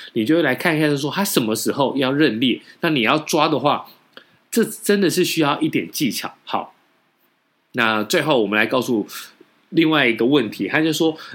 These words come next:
呃，会不会有人说的千万别信贷买股票？我觉得这就是一个很大的谬误。为什么不能信贷买，来买股票？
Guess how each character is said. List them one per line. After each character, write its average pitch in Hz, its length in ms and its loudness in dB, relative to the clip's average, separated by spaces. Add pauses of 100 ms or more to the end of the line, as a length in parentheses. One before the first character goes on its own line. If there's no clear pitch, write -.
呃， 170 200 2
会 220 160 0
不 190 60 0
会 202 120 2
有 151 120 4
人 117 180 4
说 156 220 2
的 123 100 2
千 175 240 0
万 185 160 0
别 120 200 2
信 147 240 0
贷 147 160 0
买 113 200 0
股 113 200 -2
票？ 104 260 -4
我 98 100 -2
觉 120 140 2
得 147 60 2
这 165 180 2
就 156 140 0
是 160 160 -2
一 113 120 0
个 120 200 -4
很 92 160 -8
大 120 180 0
的 101 120 -4
谬 120 260 -2
误。 110 180 2 (340)
为 247 120 4
什 151 120 0
么 101 120 -2
不 147 160 0
能 104 120 2
信 110 220 -4
贷 104 140 -2
买， 90 260 -8 (160)
来 101 140 -4
买 95 160 -4
股 95 140 -6
票？ 85 300 -8